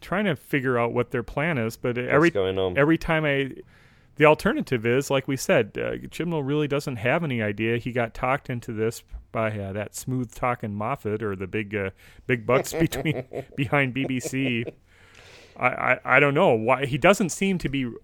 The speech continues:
Speaker 1: enjoying this job. I mean, he finally is smiling in his publicity photos, but I just,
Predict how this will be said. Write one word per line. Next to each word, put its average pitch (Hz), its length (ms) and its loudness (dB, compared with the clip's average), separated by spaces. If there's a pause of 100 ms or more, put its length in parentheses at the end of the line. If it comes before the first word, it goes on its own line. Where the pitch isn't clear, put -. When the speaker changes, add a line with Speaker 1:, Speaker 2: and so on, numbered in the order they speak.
(100)
Speaker 1:
enjoying 123 640 -2
this 107 180 -8
job. 113 480 -2 (100)
I 117 60 -2
mean, 117 140 -2
he 131 120 -2
finally 131 540 2
is 101 100 -6
smiling 117 460 -2
in 98 80 -6
his 101 140 -10
publicity 107 600 -6
photos, 95 480 -6
but - 320 -8
I 120 180 -2
just, - 460 -8